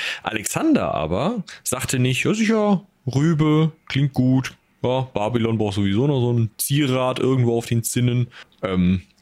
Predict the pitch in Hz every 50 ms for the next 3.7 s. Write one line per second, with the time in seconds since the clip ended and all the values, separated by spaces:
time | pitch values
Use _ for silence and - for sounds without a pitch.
0 | _ _ - - - 113 107 107 107 104 101 98 90 80 73 - - - - -
1 | - _ _ _ - - - - - - - - 98 101 117 147 180 151 92 80
2 | 80 92 131 185 247 - - _ - - - - - 90 92 104 101 107 107 -
3 | - 117 107 101 76 64 76 73 65 60 58 60 -